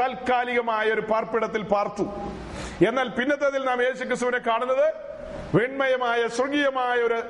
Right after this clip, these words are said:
ഒരു തേജസ്സിന്റെ കൂടാരത്തിൽ, ഏ, ഒരു വിൺമയമായ അനുഭവത്തിലേക്ക് യേശു ക്രിസ്തു നിൽക്കുന്നതായിട്ട് കാണുന്നു. മോശയുടേത് താൽക്കാലികം,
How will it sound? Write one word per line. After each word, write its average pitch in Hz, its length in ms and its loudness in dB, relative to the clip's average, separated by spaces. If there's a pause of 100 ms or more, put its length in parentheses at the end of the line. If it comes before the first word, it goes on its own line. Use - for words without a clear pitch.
(140)
ഒരു 214 160 2
തേജസ്സിന്റെ 277 600 0
കൂടാരത്തിൽ, 226 640 0 (420)
ഏ, 247 100 2
ഒരു 240 180 2
വിൺമയമായ 269 920 0 (140)
അനുഭവത്തിലേക്ക് 240 680 2
യേശു 233 240 2
ക്രിസ്തു 226 240 -2
നിൽക്കുന്നതായിട്ട് 220 640 2
കാണുന്നു. 175 720 -2 (520)
മോശയുടേത് 196 640 2
താൽക്കാലികം, 226 500 0